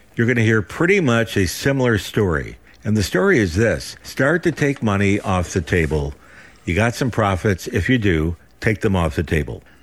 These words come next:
The markets have not gone up the way you hear on television that you think they've gone up. Look at your accounts. Don't be afraid to look at 'em. And especially now, if you own bonds. If you own bonds,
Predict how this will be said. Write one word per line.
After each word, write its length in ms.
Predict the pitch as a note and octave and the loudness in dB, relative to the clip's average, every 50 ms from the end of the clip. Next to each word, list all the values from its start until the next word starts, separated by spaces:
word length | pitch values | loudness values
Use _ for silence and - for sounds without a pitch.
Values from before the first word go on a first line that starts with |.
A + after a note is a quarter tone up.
| - - | -8 -4
The 80 | G2 F#2 | -2 0
markets 460 | G2 A#2+ D3 D3+ - E3 A#2 - - | 2 2 0 0 0 -2 0 0 -2
have 120 | F#2+ E2+ | -2 0
not 240 | G2+ G#2 A#2 C3+ B2+ | 0 0 0 0 0
gone 240 | - B2 B2 A#2 G#2 | 0 0 2 2 2
up 180 | G2 G2+ - | 2 0 0
the 100 | - G2+ | -2 0
way 420 | E2+ F2+ F2+ F2 F2+ F2+ F2+ E2+ - - - - | 2 2 2 2 2 2 0 -2 -4 -10 -18 -6
you 160 | - G2 F#2+ F2+ | -2 0 0 2
hear 300 | - G2 F#2+ F2 F2 E2+ | 2 2 2 2 2 2
on 120 | E2 E2 | 0 -2
television 540 | - - G#2 G2+ F#2+ F#2 F2 D#2 E2+ E2+ E2 | -2 0 0 2 2 2 2 0 0 -2 -2
that 180 | F2 E2+ - | -2 -2 -2
you 100 | - G2+ | -2 -2
think 280 | - - - D#3 D#3 - | -2 0 -2 -2 0 0
they've 200 | - F2+ D#2+ C#2+ | 0 -2 -2 -2
gone 240 | - E2 D2+ C#2+ C#2 | -2 -2 -2 -2 -4
up. 120 | C2+ A#1+ - - - - - - - - - - - | -6 -8 -10 -14 -20 -20 -20 -20 -20 -20 -20 -16 -6
Look 160 | - G2+ A2 A2 | -2 -2 0 0
at 160 | C#3 - - | 0 0 0
your 120 | D3 C#3 C3+ | 0 0 0
accounts. 440 | A#2 - A#2+ G#2+ G2+ G#2 G2+ - - | 0 0 0 0 0 0 -2 -2 -2
Don't 180 | F#2+ F2 E2 | -2 0 2
be 100 | F#2+ A2 | 2 0
afraid 280 | G#2 F#2+ - G2+ G2+ F2+ | 0 2 2 0 0 2
to 80 | G#2 G2+ | 2 2
look 220 | A2 A#2 G#2+ - | 2 0 0 0
at 140 | F#2+ D2+ C#2 | -2 -2 -2
'em. 140 | C2 A#1+ - - - - - - - - - - - | -4 -8 -12 -16 -20 -20 -20 -20 -20 -20 -20 -8 -4
And 80 | G2+ G2 | -2 -2
especially 440 | G2+ - - F#3+ F#3+ F#3 - G#3 | 0 2 2 2 2 2 2 2
now, 320 | D#3 A#2+ G#2+ G#2 G2+ G#2 - - | 2 4 2 2 2 0 0 0
if 160 | A2 F2+ - | -2 -2 0
you 120 | A2+ - | -2 0
own 240 | - A2+ G#2 G2+ F#2+ | 0 0 0 2 0
bonds. 500 | D#2 E2 D#2+ D2+ C#2 A1 G1+ G2+ - - | 0 0 -2 -2 -2 -6 -8 -12 -10 -10
If 140 | E2 C#2+ E2+ | -8 -6 -4
you 80 | E2 - | -4 -2
own 240 | A2+ B2+ D3+ D#3+ C#3+ | 0 0 2 2 0
bonds, 540 | A2+ A2 G#2 G2+ G2 G2 G2+ G2 E2+ - | 0 0 0 2 0 0 0 -2 -4 -8